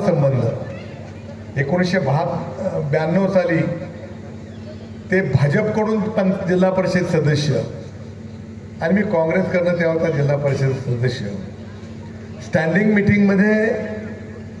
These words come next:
सचिन दादाचे वडील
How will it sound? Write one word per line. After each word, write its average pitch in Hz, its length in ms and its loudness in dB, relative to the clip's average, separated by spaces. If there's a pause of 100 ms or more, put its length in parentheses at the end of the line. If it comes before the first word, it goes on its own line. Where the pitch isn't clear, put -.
(1120)
सचिन 208 300 2
दादाचे 190 440 2
वडील 180 320 2